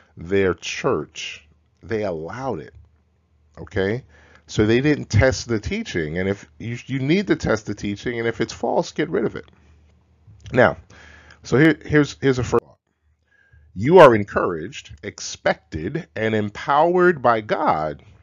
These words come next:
to test everything, regardless of who's teaching it or saying it.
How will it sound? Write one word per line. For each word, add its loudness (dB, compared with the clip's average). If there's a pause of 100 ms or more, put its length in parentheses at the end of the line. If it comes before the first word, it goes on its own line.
(340)
to -10
test 0
everything, -8 (460)
regardless -4
of -12
who's -12
teaching -14
it -18
or -20
saying -18
it. -20